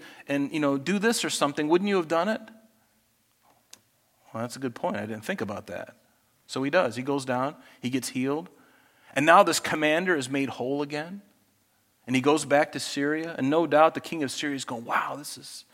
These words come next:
really amazing. I got my guy back. He's healed."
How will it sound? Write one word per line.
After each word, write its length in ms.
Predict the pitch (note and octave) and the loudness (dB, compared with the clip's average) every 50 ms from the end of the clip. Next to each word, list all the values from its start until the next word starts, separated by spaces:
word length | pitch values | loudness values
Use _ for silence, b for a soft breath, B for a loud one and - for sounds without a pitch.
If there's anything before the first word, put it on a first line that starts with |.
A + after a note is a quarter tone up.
| b b b b b b b b b | b b b b b b b b b
really 220 | C#3 D#3 D3+ D3 | -4 -2 0 0
amazing. 440 | C#3 C#3 D3 E3 F#3 F3 C#3+ C3 B2 | 0 0 0 -2 -2 -2 -2 -2 -2
I 60 | B2 | 2
got 200 | B2 D3+ - D3 | 4 4 4 4
my 140 | C#3 C3+ C3+ | 4 2 4
guy 260 | C3+ D3 D3+ F#3+ G3+ | 6 4 4 4 2
back. 460 | D#3 B2+ A2+ G#2+ - - - - - - - _ _ _ _ _ _ _ _ _ _ _ _ _ _ _ _ _ _ _ _ _ _ _ _ _ _ _ _ _ _ _ _ | 0 -2 -4 -4 -6 -8 -10 -14 -20 -20 -20 _ _ _ _ _ _ _ _ _ _ _ _ _ _ _ _ _ _ _ _ _ _ _ _ _ _ _ _ _ _ _ _
He's 180 | - C#3+ - | -8 -6 -4
healed." 460 | - E3 F#3+ A3+ F#3+ - - - - | -4 -2 -2 -2 -4 -4 -6 -12 -16